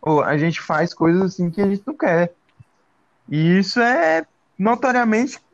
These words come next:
desumano, sabe? É algo assim de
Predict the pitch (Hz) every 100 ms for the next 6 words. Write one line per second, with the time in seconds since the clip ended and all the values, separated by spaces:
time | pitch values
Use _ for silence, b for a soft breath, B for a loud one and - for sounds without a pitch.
0 | _ _ _ 202 220 262 320 220 233 226
1 | 185 208 339 _ _ _ _ _ _ _
2 | - 160 185 214 226 226 226 208 196 180
3 | 151